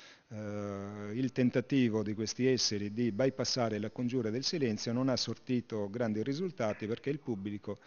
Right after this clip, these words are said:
si fa facilmente manipolare, quindi anche notizie stupide e sciocche come quelle che i cerchi nel grano li fanno due vecchietti, hanno largo, trovano largo, larga accoglienza.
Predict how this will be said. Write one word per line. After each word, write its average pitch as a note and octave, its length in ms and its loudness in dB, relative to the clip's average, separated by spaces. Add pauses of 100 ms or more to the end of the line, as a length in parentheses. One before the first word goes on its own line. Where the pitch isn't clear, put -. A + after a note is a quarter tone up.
(240)
si - 180 -2
fa A#2 300 2
facilmente B2 680 0
manipolare, A#2 760 0
quindi A2 340 -2
anche C3 300 -2
notizie G#2 500 -4
stupide G#2 600 -2
e G2+ 40 -4
sciocche A2 540 -4
come G#2 240 -4
quelle A2+ 260 -2
che G2+ 60 -2
i G2 40 -2
cerchi A2 280 -8
nel A2 140 -4
grano A2+ 300 -4
li G#2 100 -6
fanno G#2+ 340 -6
due A#2 160 -2
vecchietti, - 600 -6 (560)
hanno A#2 280 2
largo, G#2+ 760 0
trovano G#2+ 380 -2
largo, G#2 1200 -2
larga A2 340 0
accoglienza. A#2 800 2